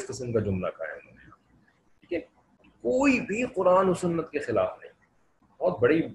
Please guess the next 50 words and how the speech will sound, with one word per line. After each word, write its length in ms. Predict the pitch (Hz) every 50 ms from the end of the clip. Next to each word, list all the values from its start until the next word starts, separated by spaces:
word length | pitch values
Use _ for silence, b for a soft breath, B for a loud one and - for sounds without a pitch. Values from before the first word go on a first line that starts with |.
| - - - _ _ -
بڑی 180 | 120 139 185 202
بات 280 | - 98 90 - -
ہے 100 | 233 330
ایسا 180 | 254 175 - 156
جملہ 240 | 120 123 120 113 107
کہہ 180 | 101 - -
دینا، 260 | - - - - 78 78
ہر 120 | - 113 -
بندہ 180 | 120 120 117
ایسا 220 | 123 113 110 - 113
جملہ 260 | 104 101 90 98 113
نہیں 100 | 214 302
کہہ 120 | - 117
سکتا، 320 | 101 - - - _ - - _ _ _ _ _ _ _ _ _
ٹھیک 180 | - - - -
ہے؟ 60 | 202 180 - _ _ _ _ _ _ _ _ _ _ _ _ _ _ _ _ _ _ _ _ _ -
تو 220 | 160 170 170 170 170
فرما 300 | 180 160 151 156 165 196
رہے 120 | 208 220
ہیں 60 | 220
کہ 300 | - 220 202 196 185 160 - - - - _ _ _ -
لیکن 460 | 131 151 156 - 190 180 180 165 143 123
بعض 440 | 120 120 120 127 127 - - 139 143 143 151
لوگ 160 | 156 156 147
اپنے 200 | 139 - - 147 143 -
قصور 340 | - 156 - - 208 202 175
علم، 240 | 143 104 - 85 - -
یعنی 200 | - 156 170 175
ان 80 | 175 170
کے 180 | 170 - 180 156
علم 120 | 160 170
کی 100 | 170 185
کمی 280 | 165 - 165 185 190 160
ہوتی 240 | 131 117 - -
ہے، 60 | 123 120
نہ 120 | 123 123 123 -
تو 60 | 131 -
یا، 100 | 120 120 120 117
یا 180 | 110 123 123 127
تو 140 | - 147 131
ان 60 | 123
کو 160 | - - 120
قرآن 320 | 110 - - 107 107 113 131
و 40 |
حدیث 300 | 127 120 113 127 131 -
کا 80 | - 147
پورا 260 | - - 117 123 127
علم 180 | 127 123 117 117
نہیں 120 | 113 110
ہوتا، 220 | 101 92 - -